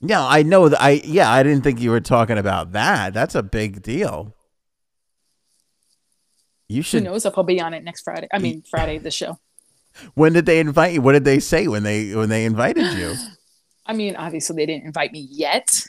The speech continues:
Speaker 1: Oh, okay.
Speaker 2: But I like to believe that they will.
Speaker 1: <laughs> I'm like, "Wait a second." <laughs> You're
Speaker 2: But
Speaker 1: gonna
Speaker 2: how
Speaker 1: leave
Speaker 2: cool would that be?
Speaker 1: You're gonna leave
Speaker 2: Bye,
Speaker 1: your
Speaker 2: kids.
Speaker 1: husband.
Speaker 2: Bye, husband.
Speaker 1: Yeah, you're gonna, you're gonna le-, you're gonna abandon your family. I love it.
Speaker 2: Um,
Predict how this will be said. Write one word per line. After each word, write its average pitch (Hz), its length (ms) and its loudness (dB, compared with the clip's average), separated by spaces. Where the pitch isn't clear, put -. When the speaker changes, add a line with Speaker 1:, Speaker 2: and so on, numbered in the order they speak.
Speaker 1:
Oh, 104 240 0
okay. 262 160 -4
Speaker 2:
But 190 100 -2
I 165 100 -4
like 160 180 -6
to 214 100 0
believe 180 300 0
that 165 160 -6
they 135 100 -10
will. 127 260 -12
Speaker 1:
<laughs> - 100 -14
I'm - 80 -6
like, 415 200 -8
"Wait 440 240 -10
a 381 120 -12
second." 262 400 -20
<laughs> - 760 -6
You're 165 120 0
Speaker 2:
But 240 100 2
Speaker 1:
gonna 151 80 4
Speaker 2:
how 135 60 4
Speaker 1:
leave 151 120 4
Speaker 2:
cool 233 100 0
would 170 120 -4
that 147 180 -2
be? 160 260 -4
Speaker 1:
You're 160 180 2
gonna 220 160 2
leave 151 140 6
Speaker 2:
Bye, - 20 6
Speaker 1:
your 170 140 4
Speaker 2:
kids. - 40 6
Speaker 1:
husband. 190 320 2
Speaker 2:
Bye, 254 120 -4
husband. 233 400 -4
Speaker 1:
Yeah, 202 180 2
you're 123 200 2
gonna, 135 300 0
you're 190 180 2
gonna 208 240 2
le-, 123 180 0
you're 214 180 -4
gonna 233 180 0
abandon 123 560 -2
your 160 160 -2
family. 107 560 -4
I 139 100 -8
love 151 260 -6
it. 95 200 -10
Speaker 2:
Um, 180 380 -10